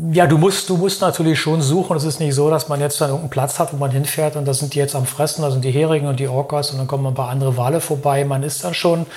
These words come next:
diese Stunden, wo man Tageslicht hat auf dem Wasser und man muss auch sehen, dass man vielleicht eine Schule von Orcas einfach folgt,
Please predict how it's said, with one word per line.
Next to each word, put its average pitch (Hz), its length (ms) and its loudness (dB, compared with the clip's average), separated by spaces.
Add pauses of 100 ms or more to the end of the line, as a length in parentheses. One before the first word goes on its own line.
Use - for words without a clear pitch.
(340)
diese 151 500 4 (400)
Stunden, 170 640 -2
wo 143 300 -2
man 139 220 0
Tageslicht 147 600 0
hat 151 140 0
auf 135 140 -2
dem 131 120 0
Wasser 156 480 0
und 143 260 -2
man 139 160 2
muss 147 260 -2
auch 147 200 0 (280)
sehen, 139 380 2
dass 151 160 0
man 147 240 2
vielleicht 143 560 0
eine 143 240 2 (220)
Schule 175 420 2
von 160 240 0
Orcas 143 760 -2 (160)
einfach 147 340 -2
folgt, 139 500 0